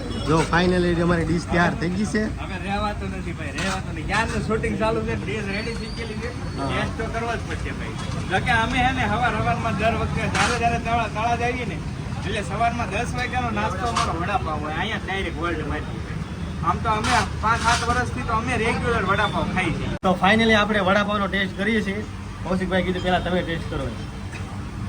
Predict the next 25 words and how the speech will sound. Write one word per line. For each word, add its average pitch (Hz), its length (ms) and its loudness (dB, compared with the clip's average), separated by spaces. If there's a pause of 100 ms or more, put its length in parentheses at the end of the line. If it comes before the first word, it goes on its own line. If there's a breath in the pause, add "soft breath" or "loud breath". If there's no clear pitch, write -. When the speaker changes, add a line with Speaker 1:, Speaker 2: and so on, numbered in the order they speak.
(380)
Speaker 2:
આની 170 180 2
ભાઈ 202 180 2
ખાસ 202 240 4
છે 226 140 -2
ને 208 120 0
ચટણી 220 420 2
તમે 220 240 4
જુઓ, 214 200 4
બ્લેક 165 420 8
છે, - 180 4
બ્લેક, 156 360 6
બ્લેક 196 500 4
ચટણી 226 320 2
છે, 147 160 -2
ક્યાંય 165 240 -2
જોઈ 196 260 2
નહીં 202 140 -2
હોય 156 100 0
બ્લેક. 139 280 0 (140)
Speaker 1:
નહીં. 156 200 -4 (300)
Speaker 2:
પણ 156 120 2
મેન 170 340 4 (420)
Speaker 1:
મેન 170 260 6
ચટણી 208 340 0
છે, 196 200 -2